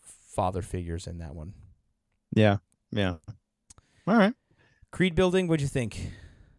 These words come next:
Speaker 2: Uh, I'd give this one a seven. Um, uh, for a couple of the reasons, right? I said, uh,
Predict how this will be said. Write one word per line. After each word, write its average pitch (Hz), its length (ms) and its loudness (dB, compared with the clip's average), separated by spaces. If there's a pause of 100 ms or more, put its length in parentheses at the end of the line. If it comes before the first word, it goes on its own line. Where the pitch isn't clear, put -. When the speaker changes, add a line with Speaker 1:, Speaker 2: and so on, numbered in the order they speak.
(220)
Speaker 2:
Uh, 160 220 6
I'd 165 200 6
give 175 160 8
this 180 160 2
one 180 120 6
a 131 40 4
seven. 156 560 2 (280)
Um, 120 1000 2 (800)
uh, 147 140 0 (100)
for - 120 6
a 151 60 8
couple 202 300 8
of 165 80 8
the 160 80 8
reasons, 147 680 4
right? 127 180 4
I 123 120 0
said, 120 420 0
uh, 113 280 4